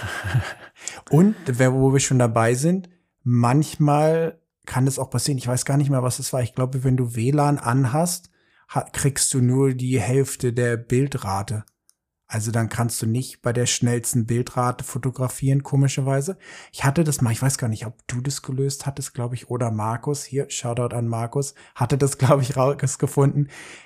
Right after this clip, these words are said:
Da hatte ich, konnte ich nämlich bei meiner R fünf nie in den H Plus Modus gehen.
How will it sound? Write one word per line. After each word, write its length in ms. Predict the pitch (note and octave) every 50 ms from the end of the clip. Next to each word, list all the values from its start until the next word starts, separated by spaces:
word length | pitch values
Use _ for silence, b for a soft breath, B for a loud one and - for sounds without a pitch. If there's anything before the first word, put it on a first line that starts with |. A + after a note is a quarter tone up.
| B -
Da 200 | C3 A#2+ A2 B2+
hatte 180 | D3 C#3+ - D3+
ich, 220 | - - - -
konnte 240 | - - D#3+ D#3 E3+
ich 120 | D#3+ -
nämlich 260 | D3+ D3 D3+ C#3 C#3+
bei 80 | - C#3+
meiner 240 | C#3 C3+ C3+ C#3 C3+
R 120 | A#2+ B2+
fünf 360 | - - D3 D3 D#3+ D3 -
nie 400 | C3+ C3 C3 C3+ D#3 F3+ G3 -
in 100 | D#3+ D3+
den 280 | C#3 D3+ C#3+ C3 A2 -
H 220 | A#2+ A#2+ B2 B2
Plus 440 | - - - - D3 D3 C#3 - -
Modus 420 | D3+ D3+ D3+ D#3+ E3 F3 E3+ - -
gehen. 380 | - D3 F3 G#3+ B3 - _